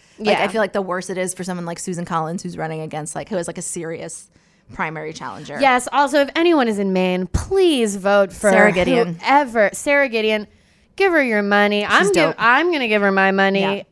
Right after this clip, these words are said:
Speaker 2: Susan Collins, ever since she pulled that shit with Kavanaugh, where she was like, "I don't know what I'm gonna do.
Speaker 1: Yeah,
Speaker 2: I don't know
Speaker 1: she
Speaker 2: what I'm gonna
Speaker 1: always knew.
Speaker 2: do." And then, yes, first of all, she always knew. And then she held that forty-minute press conference where she stood in the middle of the
Speaker 1: Justified
Speaker 2: chamber
Speaker 1: it.
Speaker 2: like she was the president giving the State of the Union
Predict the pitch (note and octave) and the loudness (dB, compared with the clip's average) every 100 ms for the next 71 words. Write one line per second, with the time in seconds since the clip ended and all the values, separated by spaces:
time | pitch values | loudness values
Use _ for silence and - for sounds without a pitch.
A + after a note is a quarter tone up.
0 | - - - F4+ G4 G4 D4+ B3+ B3 A#3 | -18 -10 2 4 4 2 2 4 2 0
1 | - - C4 G4+ A4 D4 C#4 - B3 G3+ | -4 0 2 2 0 0 0 -2 -2 -4
2 | - A3+ A3 G#3 G3+ G#3 F#3+ G3+ G3 F#3 | -2 0 4 4 2 0 0 2 4 4
3 | G#3+ A3+ A3+ G#3+ A3 A3 - A#3 A#3+ C4 | 4 4 2 0 0 -2 0 2 4 2
4 | C4+ C#4 C#4+ D4 D4+ - F4+ F4+ E4+ D3+ | 2 2 2 2 -2 -2 0 2 4 2
5 | - A#3 B3 C4 C#4 D4 D#4 D#4 F4+ E4 | 0 0 2 4 6 6 2 2 4 4
6 | E4+ - - G4 - B3+ C4+ C4 D4 G#3+ | 4 -2 -20 -16 -2 0 0 0 2 2
7 | - E4 D#4 C#4+ B3+ B3 A#3+ A#3 G#3+ G#3+ | 0 0 2 2 0 0 0 2 0 2
8 | A#3+ D4 C#4+ E4+ E4+ C#4+ D4 - - A#3 | 2 2 2 2 2 2 -2 -2 -2 2
9 | A#3+ D4 C#4+ C#4 - A3 G#3+ C4 B3+ B3+ | 2 2 0 0 0 0 0 -2 -2 0
10 | C#4 A#3+ A#3 - A3 - - A3 C4 B3+ | -2 0 0 -2 -8 -8 0 2 2 0
11 | B3 A3 B3 G3 D#3+ A#3 G3 G#3+ B3+ A#3+ | -2 0 0 0 -4 0 0 2 2 4
12 | G#3+ F#3+ - G#3+ A3 A3+ G#3 G3+ F#3+ G3 | 2 -2 -4 -2 0 0 0 2 2 4
13 | A3 A3 G#3+ G#3 G#3+ G#3 G#3+ G3+ G3 G3 | 0 2 0 0 -2 -2 0 -2 -2 -6
14 | F#3 G3 A3 | -4 -2 -2